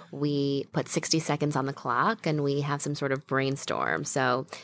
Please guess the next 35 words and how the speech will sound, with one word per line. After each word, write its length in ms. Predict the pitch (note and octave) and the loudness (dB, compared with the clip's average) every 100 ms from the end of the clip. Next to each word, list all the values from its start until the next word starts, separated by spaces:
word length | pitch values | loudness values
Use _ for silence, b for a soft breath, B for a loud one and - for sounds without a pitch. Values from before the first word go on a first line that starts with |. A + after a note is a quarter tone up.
| B | B
is 100 | D3+ | 0
there 160 | D#3+ D3+ | 2 2
any 180 | D#3+ D#3+ | 2 0
particular 540 | D#3 D#3+ D#3 D#3+ D3+ D3 | 0 -2 0 0 0 0
thing 240 | D3 D3 | -2 -2
that 100 | D3 | 0
you 80 | D3 | 2
would 100 | D3 | 2
wanna 220 | C#3+ C3+ | 2 0
brainstorm? 580 | C#3 C3+ C#3 - D3+ D3+ | -2 -6 -4 -2 -2 -2
Probably 420 | C#3 C3 C3+ C3 | -2 -2 0 -2
how 180 | C3 C3 | 0 0
to 80 | C#3+ | 0
go 160 | C#3 | -2
national, 540 | C3 F#2 - F3+ G3+ A#3 | -2 -4 -6 -2 2 4
but 100 | E3+ | 4
if 80 | |
you 60 | D3+ | 4
have 180 | D#3 D3+ | 2 2
something 320 | D3+ D3 C#3+ | 0 0 2
else 240 | C3 D#3 | 2 2
that 80 | - | 0
you'd 140 | E3+ E3 | -2 0
wanna 360 | D#3+ D#3+ D#3+ B B - | 2 4 2 B B 0
talk 240 | F#3 F3+ | 2 2
about 160 | F3 E3+ | 2 2
or 100 | E3 | 2
discuss, 680 | E3 - D3 D3+ G3 - - | -2 0 2 2 0 -4 0
uh, 300 | C#3+ C#3 C#3+ | 2 2 0
happy 320 | D3+ D3+ D#3+ | -4 -4 0
to, 280 | D3 C#3 D3 | 2 0 -2
happy 180 | E3 F3 | -6 -6
to 100 | E3+ | -8
do 220 | F3 F3 | -8 -6
it. 240 | - E2 | -6 -8